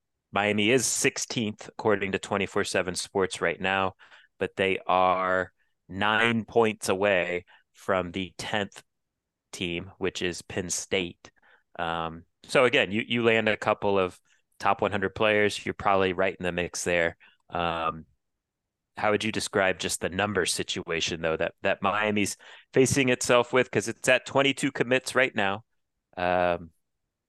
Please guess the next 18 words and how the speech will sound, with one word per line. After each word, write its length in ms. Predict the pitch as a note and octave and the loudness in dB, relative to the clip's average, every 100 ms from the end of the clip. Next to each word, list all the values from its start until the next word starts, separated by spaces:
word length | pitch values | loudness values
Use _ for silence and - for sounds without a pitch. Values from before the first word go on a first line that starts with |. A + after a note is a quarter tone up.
| _ _ _ | _ _ _
what 260 | G2+ A2+ A2 | 2 2 2
would 180 | A2 G2 | 0 0
you 200 | A2 G#2+ | 0 0
expect 380 | - - F#2+ | 0 -2 -4
this 180 | - F#2+ | -2 -4
class 300 | - G2+ F2+ | -2 -2 0
to 100 | - | -2
look 300 | F2+ F#2+ - | -2 -2 -2
like? 340 | F#2+ F#2 F#2 - - - - _ _ | 0 2 0 -4 -20 -20 -20 _ _
Let's 160 | C#3+ - | 0 4
say, 100 | C3+ | 4
hypothetically, 640 | C3+ B2+ - A#2+ - A2+ | 4 0 2 2 2 0
Miami 300 | G2+ G#2 G#2 | 0 0 2
wins 220 | G2+ G2 - | 0 -2 -2
nine 180 | G2+ | 0
or 60 | G2 | 0
ten 220 | - F#2 | 0 -4
games. 480 | F2 E2+ D2+ - - | -2 -2 -2 -6 -14